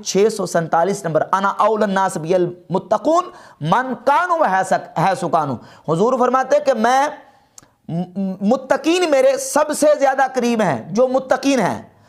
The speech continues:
मन कानू जो भी हो, वह हैसुकानू और जैसे भी हों वो मोरे, मेरे करीब हैं।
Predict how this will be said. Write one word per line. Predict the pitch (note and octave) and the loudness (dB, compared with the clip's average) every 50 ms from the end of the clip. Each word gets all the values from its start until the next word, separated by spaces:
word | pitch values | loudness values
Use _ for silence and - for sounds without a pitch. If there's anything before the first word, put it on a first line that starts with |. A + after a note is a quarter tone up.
| _ _ - | _ _ -6
मन | D#3 F3 G3+ C4+ D#4 F4+ F#4+ F#4 - - | -2 0 2 2 2 2 0 -2 -2 0
कानू | D#4 C#4+ C#4+ C#4+ D4+ C#4+ | 2 0 2 2 0 -2
जो | G3 C#3+ D#3+ A3+ A#3+ | -2 0 2 2 2
भी | B3 D#4+ E4+ | 4 2 2
हो, | E4+ C#4+ D#4+ F4+ - - - - - _ _ _ _ - | 2 2 2 0 -2 -6 -10 -16 -20 _ _ _ _ -4
वह | D#3+ F#3 | -4 -2
हैसुकानू | F3 - E3+ G#3+ A#3 A3 A3 G#3 G3+ - F3+ F#3+ G3+ A3 | -2 0 -2 -2 -2 -2 -2 -6 -2 0 0 0 2 0
और | G#3+ E3+ C3 | -2 -2 0
जैसे | D3+ D#3+ D#3 D#3+ - A3 | 0 0 0 0 -2 -2
भी | F#3 G3 | -2 0
हों | F#3 F#3 F#3 F#3+ - - - - _ - | 0 0 -2 -2 -6 -16 -20 -20 _ -8
वो | A3 | -4
मोरे, | G3+ G3+ F3 E3+ A#2+ | -2 0 0 0 0
मेरे | D#3+ E3 D#3+ D3+ | 0 0 0 0
करीब | D3+ - C#3 C3 B2+ A2+ | -2 -2 -6 -6 -6 -8
हैं। | A#2 G2+ - _ | -10 -12 -14 _